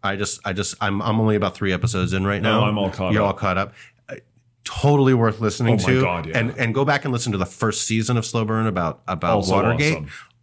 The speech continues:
Speaker 1: Also awesome. Just, just a,
Speaker 2: Yeah.
Speaker 1: a little plug there
Speaker 2: I mean, it
Speaker 1: for
Speaker 2: has no bearing on anything that's going on
Speaker 1: No,
Speaker 2: today.
Speaker 1: no, it's totally irrelevant.
Speaker 2: Totally
Speaker 1: Totally
Speaker 2: irrelevant
Speaker 1: irrelevant.
Speaker 2: to
Speaker 1: It's just,
Speaker 2: today's
Speaker 1: it's just very
Speaker 2: politics.
Speaker 1: good entertainment.
Speaker 2: Yeah, pure.
Speaker 1: No.
Speaker 2: Yeah.
Speaker 1: <laughs> So,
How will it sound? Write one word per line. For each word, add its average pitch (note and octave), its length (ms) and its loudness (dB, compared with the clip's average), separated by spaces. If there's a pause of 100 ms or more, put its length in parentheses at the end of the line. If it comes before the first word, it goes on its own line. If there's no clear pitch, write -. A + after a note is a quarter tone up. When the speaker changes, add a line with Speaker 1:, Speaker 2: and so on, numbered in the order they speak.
Speaker 1:
Also G2+ 300 0
awesome. F#2 380 0
Just, - 340 -4 (920)
just - 280 -6
a, - 20 2
Speaker 2:
Yeah. E2 200 -2
Speaker 1:
a F#2+ 40 -2
little E2 240 -2
plug F2 400 -6
there - 100 -4
Speaker 2:
I - 40 2
mean, D#3+ 160 2
it D#3 80 2
Speaker 1:
for - 80 0
Speaker 2:
has C3 200 0
no A#2+ 160 2
bearing F#2 400 -2
on E2+ 160 -6
anything E2+ 380 -6
that's D2+ 140 -10
going E2 280 -6
on D2+ 220 -2
Speaker 1:
No, G2+ 280 2
Speaker 2:
today. F2+ 120 2
Speaker 1:
no, F2 80 2
it's - 140 -4
totally G2 360 0
irrelevant. D#2+ 460 -2
Speaker 2:
Totally A2+ 380 2
Speaker 1:
Totally F#2 320 0
Speaker 2:
irrelevant - 20 2
Speaker 1:
irrelevant. F2 300 0
Speaker 2:
to E2 80 2
Speaker 1:
It's D#2+ 100 -2
just, G#2+ 140 2
Speaker 2:
today's F2+ 100 -2
Speaker 1:
it's A2+ 100 -2
just C3 180 0
very G2+ 260 2
Speaker 2:
politics. F2+ 160 0
Speaker 1:
good - 40 -2
entertainment. D#2 600 -2 (180)
Speaker 2:
Yeah, - 180 -10
pure. F#2 200 -4
Speaker 1:
No. F2+ 220 -2 (100)
Speaker 2:
Yeah. D#2+ 160 -10 (140)
Speaker 1:
<laughs> - 140 -6
So, B2 300 -4